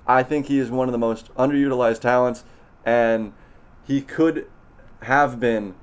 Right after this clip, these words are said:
one of the best receivers in the league, if not one of the best complementary receivers in the N F L. But two neck injuries in the span of three years,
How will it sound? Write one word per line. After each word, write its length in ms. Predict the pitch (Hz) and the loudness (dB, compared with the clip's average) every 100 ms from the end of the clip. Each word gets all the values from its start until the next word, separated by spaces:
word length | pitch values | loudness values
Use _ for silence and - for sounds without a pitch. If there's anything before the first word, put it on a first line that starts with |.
| - - - - | -20 -20 -20 -10
one 260 | 110 127 139 | -2 0 0
of 140 | 123 | -2
the 120 | 127 | -6
best 320 | 120 120 117 | -2 -2 -2
receivers 720 | 117 - 127 123 110 104 90 - - - - - - - | -10 -10 -8 -6 -6 -6 -10 -20 -20 -20 -20 -20 -20 -6
in 180 | 143 131 | -2 0
the 60 | |
league, 320 | 120 127 131 | 0 0 -2
if 140 | 117 117 | -4 -2
not 180 | 117 113 | -2 -2
one 160 | 117 | -2
of 60 | 117 | -2
the 60 | |
best 220 | 110 110 - | -2 -4 -2
complementary 680 | 120 120 113 107 101 98 | -2 -2 -2 -6 -6 -6
receivers 480 | 92 - 101 92 82 - | -6 -8 -8 -8 -10 -12
in 120 | 113 | -8
the 100 | 101 | -6
N 80 | 92 | -6
F 180 | 85 - | -6 -8
L. 160 | 73 - - - - - - - - - - | -10 -12 -20 -20 -20 -20 -20 -20 -20 -20 -2
But 400 | 120 117 - - | 2 2 0 -8
two 220 | - 170 | -4 0
neck 240 | 180 175 165 | 4 2 2
injuries 420 | 151 135 139 127 | -2 0 -2 -2
in 60 | 123 | -4
the 80 | |
span 220 | 117 127 120 | -6 -4 -4
of 100 | 113 | -6
three 260 | 113 113 | -4 -2
years, 380 | 110 107 98 95 | 0 0 -2 -8